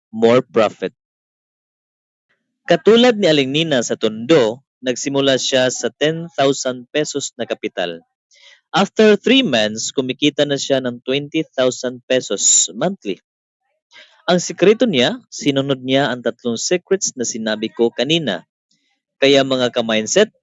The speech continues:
kung gusto mong kumita ng twenty thousand pesos sa sari-sari store mo, tandaan ang tatlong secrets. Tama ang product mix, alamin ang oras ng pagbebenta, at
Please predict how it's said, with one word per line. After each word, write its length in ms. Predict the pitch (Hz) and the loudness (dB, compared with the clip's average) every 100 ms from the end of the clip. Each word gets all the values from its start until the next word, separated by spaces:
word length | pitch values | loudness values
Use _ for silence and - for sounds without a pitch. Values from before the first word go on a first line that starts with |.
| _ _ _ | _ _ _
kung 160 | 139 120 | -4 0
gusto 300 | 113 - 113 | -2 0 0
mong 260 | 127 233 | 2 0
kumita 480 | 254 254 262 240 233 | 2 2 2 4 2
ng 240 | 190 131 120 | 2 -4 -2
twenty 340 | 131 139 143 131 | -2 0 0 -2
thousand 540 | - 127 123 120 117 - | 0 0 0 -4 -6 -2
pesos 400 | 143 - 139 - | 0 0 -2 0
sa 80 | 120 | -2
sari-sari 560 | - 117 113 - 113 | 0 -2 -2 -2 -2
store 380 | 110 - 127 156 | -4 -2 2 2
mo, 320 | 196 135 156 _ _ _ _ _ | 4 2 0 _ _ _ _ _
tandaan 640 | - 123 123 120 139 160 175 | -4 0 0 2 2 0 0
ang 160 | 127 | -6
tatlong 320 | 113 - 117 | -6 -4 -6
secrets. 960 | 113 - 220 - - - - - - - _ _ _ _ _ _ _ - | -6 0 0 2 -4 -6 -8 -10 -12 -16 _ _ _ _ _ _ _ 0
Tama 480 | 123 127 143 160 131 | 0 2 2 2 0
ang 160 | 117 107 | -6 -2
product 380 | 110 107 107 | 0 0 -2
mix, 240 | 143 240 - - - - - - _ _ _ - | -2 -2 -2 -6 -6 -6 -10 -16 _ _ _ -6
alamin 560 | 107 104 127 190 202 | -4 -4 0 0 0
ang 220 | 117 110 - | -6 -8 0
oras 480 | 120 131 135 - 123 | 2 4 2 -2 -6
ng 200 | 113 107 | -8 -6
pagbebenta, 920 | 117 104 101 104 104 104 123 233 240 _ _ _ _ _ | -6 -4 -2 0 0 0 0 0 -2 _ _ _ _ _
at 240 | 170 180 | 0 0